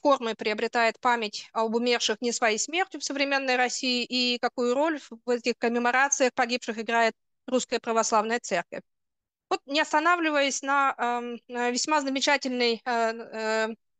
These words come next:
э, на весьма примечательной истории самого парка, э, «Патриот», созданного в две тысячи четырнадцатом году и ставшего прототипом для других похожих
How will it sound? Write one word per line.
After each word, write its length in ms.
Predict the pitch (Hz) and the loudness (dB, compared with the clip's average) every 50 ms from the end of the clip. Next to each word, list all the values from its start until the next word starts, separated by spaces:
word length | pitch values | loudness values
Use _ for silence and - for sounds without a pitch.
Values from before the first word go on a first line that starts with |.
| _ _ _ _ _ _ _ _ - | _ _ _ _ _ _ _ _ -6
э, 360 | - 233 226 233 233 233 226 | -2 2 2 4 4 4 2
на 240 | 220 226 254 254 254 233 | 2 2 4 4 4 4
весьма 300 | 247 269 - - 311 294 | 2 0 2 2 2 2
примечательной 640 | - 294 285 285 - 320 294 - 262 240 240 247 | 2 0 -2 0 2 2 2 2 0 -2 -2 -2
истории 400 | 240 - - 285 269 262 262 247 | -4 -4 -2 0 0 2 2 0
самого 400 | 233 - 262 254 262 262 254 240 | -2 -2 0 2 4 4 4 4
парка, 600 | 240 - 349 370 440 427 - - 330 320 302 285 - | 2 4 4 4 4 4 2 0 0 0 0 -2 -6
э, 160 | 294 285 269 | -6 -6 -6
«Патриот», 420 | - 285 262 - 277 277 285 285 285 | -4 -4 -4 -2 -2 0 0 0 0
созданного 440 | - 285 269 240 247 254 254 247 247 | 0 -4 -4 -4 -4 -4 -2 0 0
в 40 | |
две 100 | 233 254 | -2 -2
тысячи 340 | 247 - 269 - - - 247 | -2 -2 -2 -2 -2 -4 -4
четырнадцатом 600 | - - - 294 285 262 262 247 - - 240 240 240 | -4 -2 0 0 0 0 0 -4 -6 -6 -6 -4 0
году 320 | 240 240 240 240 254 247 | 0 0 0 0 -2 -2
и 40 | 240 | -2
ставшего 440 | - - 254 247 - - 254 226 214 | 0 2 2 2 0 0 -4 -4 -4
прототипом 640 | - 247 233 247 240 - - 262 - 247 233 233 | -4 -4 0 0 0 0 -2 -4 -2 -2 -2 0
для 140 | 226 240 240 | 2 0 0
других 360 | 240 247 254 233 247 254 - | 0 -2 -2 -2 -2 -2 0
похожих 420 | - 254 - - 269 254 226 247 | 0 -2 0 0 0 0 -2 -2